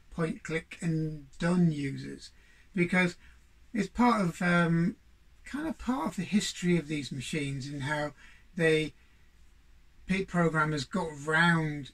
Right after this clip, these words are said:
you know, the boredom of waiting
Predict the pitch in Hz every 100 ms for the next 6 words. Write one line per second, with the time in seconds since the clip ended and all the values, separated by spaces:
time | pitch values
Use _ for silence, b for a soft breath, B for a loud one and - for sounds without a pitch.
0 | _ - 170 156 139 143 131 151 151 151
1 | 147 147 147 156 170 143 139 147 147 -
2 | 143 139 131